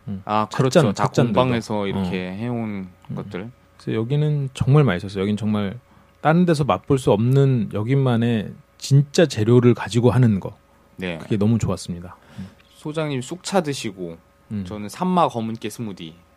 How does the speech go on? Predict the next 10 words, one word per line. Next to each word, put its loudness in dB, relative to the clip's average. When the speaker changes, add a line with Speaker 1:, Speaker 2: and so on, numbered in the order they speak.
Speaker 1:
아. -6
Speaker 2:
어, -4
그 -16
산마 -4
검은깨 -6
스무디는, -10
하, -20
정말 -10
진짜 -14
감동이었죠. -12